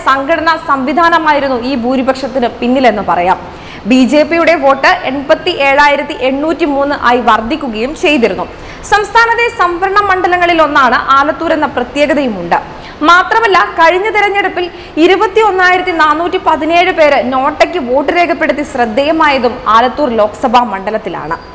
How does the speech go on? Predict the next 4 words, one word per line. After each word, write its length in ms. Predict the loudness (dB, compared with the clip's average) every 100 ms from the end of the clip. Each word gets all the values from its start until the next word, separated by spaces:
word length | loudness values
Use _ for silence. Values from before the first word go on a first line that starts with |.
| -20 -20 -14 0
രണ്ടായിരത്തി 560 | 2 6 4 4 0 -2 0
പതിനാറിലെ 680 | 0 2 2 2 0 -2 -2
നിയമസഭാ 580 | -4 -2 -4 -2 0
തെരഞ്ഞെടുപ്പിൽ 600 | 0 0 0 0 0 -2